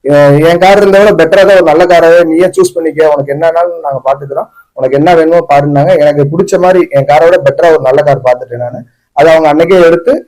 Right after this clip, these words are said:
அன்னைக்கே என் கண்ணு முன்னாடியே செட்டில் பண்ணாங்க. எல்லா வேலையும் முடிஞ்சு, வண்டி வந்து ஆல்ட்ரேஷன் வேலையில் நின்றுட்டு இருக்கு. அதை தலைவர் வரணும், அவர் கையால வாங்கணும் எனக்கு ஒரு ஆசை. எல்லாரும் கேட்டாங்க, "தலைவர்கிட்ட வாங்க, ஏன் பேசுனீங்கன்னு?"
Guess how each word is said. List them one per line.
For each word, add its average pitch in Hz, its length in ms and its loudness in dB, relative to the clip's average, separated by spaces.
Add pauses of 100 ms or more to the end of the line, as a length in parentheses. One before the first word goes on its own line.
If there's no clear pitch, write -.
(180)
அன்னைக்கே 185 460 0
என் 156 120 -2
கண்ணு 156 140 0
முன்னாடியே 175 340 2
செட்டில் 160 340 -4
பண்ணாங்க. 156 300 -4 (360)
எல்லா 147 200 2
வேலையும் 165 240 2
முடிஞ்சு, 147 380 -4
வண்டி 156 280 -4
வந்து 180 180 0
ஆல்ட்ரேஷன் 160 460 -2
வேலையில் 139 300 -2
நின்றுட்டு 139 300 -6
இருக்கு. 131 240 -12 (340)
அதை 131 160 0
தலைவர் 175 360 2
வரணும், 160 400 2 (140)
அவர் 135 200 0
கையால 160 300 2
வாங்கணும் 156 260 0
எனக்கு 131 180 -2
ஒரு 127 100 -2
ஆசை. 123 320 -4
எல்லாரும் 160 280 0
கேட்டாங்க, 165 360 -2
"தலைவர்கிட்ட 147 440 -2
வாங்க, 139 300 -4
ஏன் 139 120 -4
பேசுனீங்கன்னு?" 139 500 -6